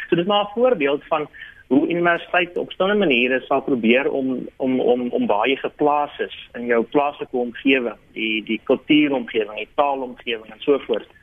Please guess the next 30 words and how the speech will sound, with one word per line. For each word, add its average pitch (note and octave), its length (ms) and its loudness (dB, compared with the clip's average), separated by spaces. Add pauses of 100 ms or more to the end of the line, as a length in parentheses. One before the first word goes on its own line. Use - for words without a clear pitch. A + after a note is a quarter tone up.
(340)
deel B2 200 4
te D3 80 -2
maak. B2 260 -4 (280)
Maar E3+ 200 0
in E3+ 120 0
wese F#3 360 2
bly B2 200 0
die C3 140 -6
protokolle D3 540 2
maar, A#2 500 0
maar A#2+ 260 0
baie A#2 280 0
is E3+ 60 -10
dieselfde C#3 560 -2
as A2+ 180 -4
wat A2+ 100 -4
dit B2 220 2
is - 300 -2 (380)
in B2+ 80 -4
universiteite B2+ 640 2
reg A2 240 0
oor B2+ 80 2
die A#2 140 4
wêreld. G#2 460 0
Aan - 80 -8
die D3 160 2
een F#3+ 100 0
kant F#3+ 220 -2
is D3+ 80 -10
natuurlik, E3+ 460 0